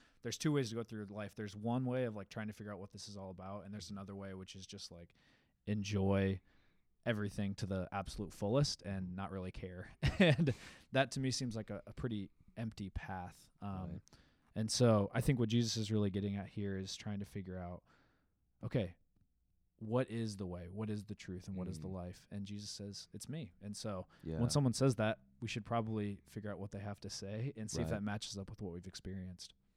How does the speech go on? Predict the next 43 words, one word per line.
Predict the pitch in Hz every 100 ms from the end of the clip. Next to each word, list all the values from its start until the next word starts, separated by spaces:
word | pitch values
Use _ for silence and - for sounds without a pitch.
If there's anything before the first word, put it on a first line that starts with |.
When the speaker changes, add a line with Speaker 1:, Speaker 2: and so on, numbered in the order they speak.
| -
Speaker 2:
Yeah, | 98 87
in | 87
a | 107
sense, | - 117 123 - -
uh, | 85 82 78 67 - _ _ _
those | 110 98
are | 101
some | 101 90
of | 80
the | 76 73 -
biggest | 92 85
questions | - 80 - 78
human | - 78 76
beings | 71 69
have, | 80 60 -
right? | 71 73 -
Is, | 82 73 73 - _ _
"What's | 87 98 -
my | 101
way | 101 82 78 82 110 _
in | 85
this | 76 85 -
life?" | 60 78 - _ _ - _
Because | 104 107
even | 123 147 135
though | 98
we're | 90
born, | 78 80 90 85 78
we | 85
don't | 95 87
necessarily | 85 80 85 82
have | 85
an | 78
express | 73 - 78 -
purpose | - 80 82 80
of | 76
where | 80 80
we're | 73
heading | 78 78 80
or | 76
how | 82
we're | 78 73
living. | 73 73 90 107